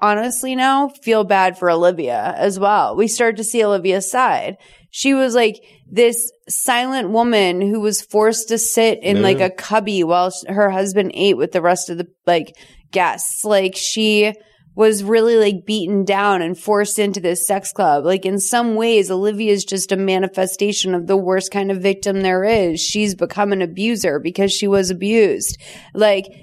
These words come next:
Speaker 1: this is where Lifetime sort of gets you, where, like, you manage to feel for every woman in a given situation.
Speaker 2: Yeah.
Speaker 1: We feel for Giselle,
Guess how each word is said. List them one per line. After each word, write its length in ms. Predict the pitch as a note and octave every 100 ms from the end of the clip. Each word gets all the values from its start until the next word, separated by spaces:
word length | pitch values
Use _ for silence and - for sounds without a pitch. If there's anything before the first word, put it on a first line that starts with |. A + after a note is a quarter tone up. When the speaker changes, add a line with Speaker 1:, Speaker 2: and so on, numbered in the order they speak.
| -
Speaker 1:
this 220 | - B3+
is 180 | C#4+ B3+
where 220 | A#3+ A#3
Lifetime 560 | A3 F#3+ G#3 A#3 A#3+ A#3
sort 260 | A3+ G#3+ G3
of 160 | F#3+
gets 340 | E3+ F#3+ G#3+ -
you, 240 | F#3+ F#3
where, 240 | F3 F#3 F3
like, 360 | F3+ F3 E3+
you 100 | G3+
manage 500 | G3+ G3+ G3+ G#3+ F#3 -
to 120 | F#3+
feel 420 | F#3+ G#3+ G#3 F3+
for 240 | F3 F#3 E3+
every 400 | F#3 G3 F3 F3+
woman 400 | F3 F#3 F3+ E3+
in 140 | E3
a 60 | E3
given 340 | E3+ F3 E3
situation. 720 | E3 E3 - E3 F3 E3+ -
Speaker 2:
Yeah. 300 | G2 E2+ D#2 C#2+ -
Speaker 1:
We 240 | A3+ D4+
feel 240 | D#4 D4 D4
for 260 | D4 C#4+
Giselle, 800 | A3+ B3+ A#3+ C#4 E4 F#3 B2 F3